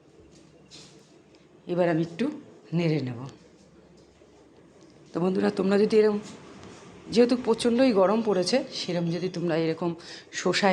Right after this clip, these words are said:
এনে যদি তোমরা শুক্তো বানিয়ে খাও, শরীরটা খুবই ঠান্ডা থাকবে আর খুবই শরীরটাও ভালো থাকবে। তো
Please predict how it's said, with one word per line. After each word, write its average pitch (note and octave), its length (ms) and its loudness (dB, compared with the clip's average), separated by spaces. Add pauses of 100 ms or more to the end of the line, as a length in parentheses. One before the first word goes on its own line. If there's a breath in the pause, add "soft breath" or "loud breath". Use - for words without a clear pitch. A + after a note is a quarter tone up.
(100)
এনে E3+ 180 2 (520)
যদি D#3+ 140 0 (100)
তোমরা D3+ 180 0 (100)
শুক্তো - 320 -4
বানিয়ে C#3+ 340 0
খাও, A3+ 140 -8 (160)
শরীরটা D3 400 -4
খুবই E3 220 -2 (100)
ঠান্ডা E3+ 300 -8
থাকবে F#3 240 -4 (220)
আর E3 60 -8 (180)
খুবই A3+ 240 0 (580)
শরীরটাও F3 440 4 (120)
ভালো D3 240 -4
থাকবে। B2+ 300 -6 (1500)
তো - 60 -12